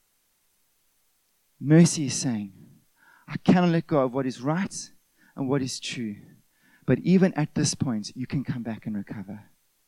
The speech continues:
Restoration. <laughs> What happens then? Even, even if they don't listen, do you still let it go? Do you still just kind of brush it under the carpet and suck it up?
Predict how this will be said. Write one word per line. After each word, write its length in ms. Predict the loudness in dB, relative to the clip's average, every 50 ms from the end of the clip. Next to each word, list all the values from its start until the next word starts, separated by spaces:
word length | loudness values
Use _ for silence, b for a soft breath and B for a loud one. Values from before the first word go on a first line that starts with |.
| _ _ _ _ _ _ _ _ _ _ _ _ _ _ _ _ _ _ _ _ _ _ _ _ _ _ _ _ _ _ _ _ _ _ _ _ _ _ _ _ _ _ _ _ -2
Restoration. 760 | -2 -2 -2 -2 -4 -4 -2 -2 -2 -2 -4 -6 -8 -8 -10 _
<laughs> 140 | _ _ 4
What 280 | 6 8 8 8 8 6
happens 400 | 6 4 4 2 -4 -6 -6 -4
then? 300 | -2 0 0 0 -2 -2 -6 b b b
Even, 540 | b 6 8 10 10 10 8 6 2 -4 -8 _ -10
even 300 | -6 -2 0 2 4 6
if 120 | 6 6 8
they 120 | 8 8
don't 220 | 10 10 8 8 8
listen, 340 | 6 6 6 4 2 2 0 -6 -14 -20 B B
do 80 | -4 0
you 140 | 0 0
still 260 | 0 0 2 4 8 10
let 160 | 10 10 10
it 100 | 8 6
go? 360 | 6 6 6 6 6 4 2 -4 _ _ _ _ _ _ _ _ _ _ _ _ _ _ _ _ _ 2
Do 80 | 4
you 60 | 4 4
still 200 | 6 4 4 4
just 140 | 4 4
kind 120 | 4 6 6
of 100 | 6 6
brush 280 | 6 6 6 6 4
it 60 | 0 0
under 140 | 0 0
the 40 | 0
carpet 340 | 4 6 8 8 8 6 4
and 120 | 2 0
suck 260 | 0 2 0 2 4 4
it 80 | 4
up? 240 | 6 4 4 2 -4